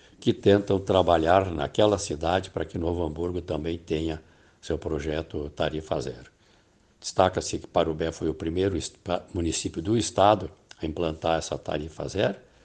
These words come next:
transporte gratuito para os trabalhadores, e agora outros municípios do Rio Grande do Sul e do Brasil começam a buscar informações sobre o projeto implantado por Parobé.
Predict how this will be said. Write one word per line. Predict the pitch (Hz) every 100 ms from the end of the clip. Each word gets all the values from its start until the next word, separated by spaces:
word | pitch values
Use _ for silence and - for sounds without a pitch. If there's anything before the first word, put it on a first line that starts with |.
| _ _
transporte | 82 78 - 87 85 80
gratuito | 85 98 95 87 117 117
para | - 80
os | 78
trabalhadores, | - 73 78 78 76 110 123 - - _ _ - _ _ _ _ _
e | 101
agora | 113 85 82 87 104 104 80 - _ -
outros | 101 107 87 78
municípios | 85 80 69 - 82 85 71 - -
do | 80
Rio | 80 76
Grande | 80 85 78
do |
Sul | 76 95 90
e | 82
do | 80
Brasil | 80 78 73 87 101 - _ _ _ -
começam | 92 82 82 90 - 71 - _ _ _ _ _ -
a | 80
buscar | 82 92 - 87 80
informações | 76 85 78 76 73 87 82
sobre | 80 76
o |
projeto | - 80 73 78 78 73
implantado | 82 78 - 78 76
por | - 78
Parobé. | - 82 78 73